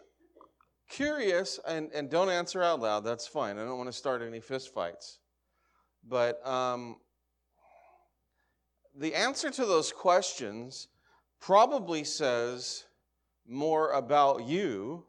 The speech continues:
than it does about the world. Not probably. It definitely says more about you than it does about the world. Here's a follow-up question.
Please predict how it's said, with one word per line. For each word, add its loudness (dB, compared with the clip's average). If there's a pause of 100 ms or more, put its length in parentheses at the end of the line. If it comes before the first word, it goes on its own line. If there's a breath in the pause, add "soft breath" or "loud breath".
(560)
than -6
it -4
does 2
about 0
the -6
world. -2
Not -2
probably. 0
It -8
definitely -4
says -6
more -4
about -2
you -6 (340)
than -6
it -6
does 2
about 0
the -4
world. -4 (1300)
Here's 0
a 0
follow-up 6
question. -2